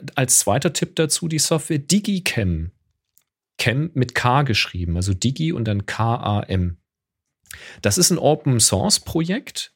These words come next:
was quasi eine Fotoverwaltung und auch Bildbearbeitung ist. Und wer auch immer mir diesen Tipp gegeben hatte, sagt eben, ähm, er verwaltet die Bilder mit Digicam,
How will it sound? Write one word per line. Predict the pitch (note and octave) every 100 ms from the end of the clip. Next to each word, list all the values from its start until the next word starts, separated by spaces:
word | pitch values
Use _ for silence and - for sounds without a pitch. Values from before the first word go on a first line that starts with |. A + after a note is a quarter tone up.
| -
was | B2+ C#3+ - -
quasi | - C#3+ C#3+
eine | C3+
Fotoverwaltung | - C#3+ D3 - A#2 G#2 F2+ C#3+ F#3 F#3 F3+
und | F3 A3 -
auch | B2+ C#3
Bildbearbeitung | - G#3 - G#2+ F#2 G2 F#2+ - - G#3
ist. | - - - - -
Und | - A#2 A#2+
wer | C3 C#3
auch | D3
immer | D3 C#3
mir | C3+
diesen | C3+ B2+
Tipp | D#3+ D#3+
gegeben | C3+ C3 C3+ C3+
hatte, | B2+ B2
sagt | A#2 A#2 B2+
eben, | B2 B2 A#2+ A#2+ -
ähm, | A2+ A2 A2 G#2+ -
er | A2
verwaltet | G#2+ G#2 A2+ D3 C#3
die | A#2
Bilder | A2+ A#2
mit | A2 G2 -
Digicam, | D3+ E3+ - D#3+ F#3+ A3+